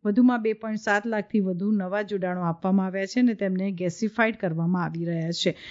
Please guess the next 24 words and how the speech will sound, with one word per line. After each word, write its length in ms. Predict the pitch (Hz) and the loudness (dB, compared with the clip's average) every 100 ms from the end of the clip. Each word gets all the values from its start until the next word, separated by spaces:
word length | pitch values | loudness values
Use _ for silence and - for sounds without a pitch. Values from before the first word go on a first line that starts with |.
| - - | -20 -2
સરકારે 420 | 262 240 269 285 | 0 2 0 -2
વધુમાં 340 | 262 269 269 | -2 0 -2
ખાતરી 320 | 262 226 247 | -2 -4 -2
આપી 200 | 240 220 | -4 -4
કે 140 | 220 254 | -4 -2
દેશમાં 460 | 220 226 - 226 | 0 -2 -2 -4
પેટ્રોલ, 440 | 214 202 190 214 214 | 0 -2 0 -2 -2
ડીઝલ, 400 | 196 196 175 208 | 0 -2 -2 -2
એલ 160 | 208 185 | 0 -2
પી 180 | 175 196 | -4 -4
જી 200 | 190 226 | 0 0
અને 240 | 196 196 | 2 0
પી 220 | 185 196 202 | -4 -4 -2
એન 100 | 196 | -2
જી 120 | 190 | -2
નો 140 | 202 | -4
પૂરતો 400 | - 240 233 269 | 0 0 4 2
સ્ટોક 340 | 254 - 220 214 | 2 0 -2 0
છે. 180 | - 311 - - - | 2 2 0 -20 0
અફવાઓને 520 | 208 214 220 196 190 185 | 2 2 0 -2 -2 -2
કાબૂમાં 440 | 185 202 226 226 | -2 2 2 4
લેવા 240 | 220 214 | 0 -2
માટે 280 | 220 214 254 | -4 -2 -2
તેમણે 420 | 247 208 190 202 | 0 2 2 0